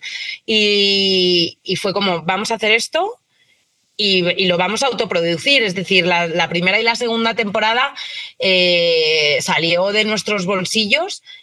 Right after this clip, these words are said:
Mm, prácticamente te diría que no tuvimos ni casi ningún ingreso y que todos los ingresos que recibíamos era para, bueno, para cubrir, por supuesto, los costes y luego lo que sobraba, que era muy poco, para reinvertir en el podcast. Y,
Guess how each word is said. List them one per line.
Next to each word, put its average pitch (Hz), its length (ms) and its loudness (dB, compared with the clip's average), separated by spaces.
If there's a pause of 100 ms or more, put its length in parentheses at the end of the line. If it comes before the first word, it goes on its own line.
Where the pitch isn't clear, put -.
(120)
Mm, 180 600 0
prácticamente 190 520 -2
te 214 120 2
diría 214 260 4
que 185 80 -2
no 175 120 -2
tuvimos 196 460 -2
ni 190 200 -2
casi 196 240 -4
ningún 196 260 -2
ingreso 196 380 2
y 254 60 -2
que 185 120 0
todos 185 300 0
los 202 200 -2
ingresos 185 460 -2
que 190 120 0
recibíamos 196 640 -2
era 196 180 0
para, 170 340 0 (440)
bueno, 175 240 -2
para 151 240 -2
cubrir, 151 280 -4
por 170 120 -4
supuesto, 175 320 -2
los 185 180 0
costes 285 480 -2 (220)
y 208 140 0
luego 175 280 0
lo 247 120 -2
que 185 80 -2
sobraba, 175 380 0
que 185 60 0
era 180 140 2
muy 165 140 -6
poco, 214 260 -4
para 247 200 0
reinvertir 170 480 0
en 202 120 0
el 160 180 -2
podcast. 208 440 -4
Y, 165 180 -6